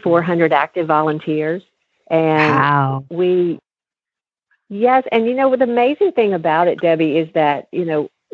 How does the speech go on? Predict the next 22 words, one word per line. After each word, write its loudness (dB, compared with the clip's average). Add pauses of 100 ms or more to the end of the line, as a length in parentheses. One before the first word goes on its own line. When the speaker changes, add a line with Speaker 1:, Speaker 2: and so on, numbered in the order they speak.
(180)
Speaker 1:
I 2
went 4
to -4
these 2
volunteers, 0
and -6
of -8
course 2
I -4
asked -4
them, -4
you -2
know, 2
"What 0
brings 2
you -2
here?" -2
And -6
they 2
all 2
love 0
animals. -8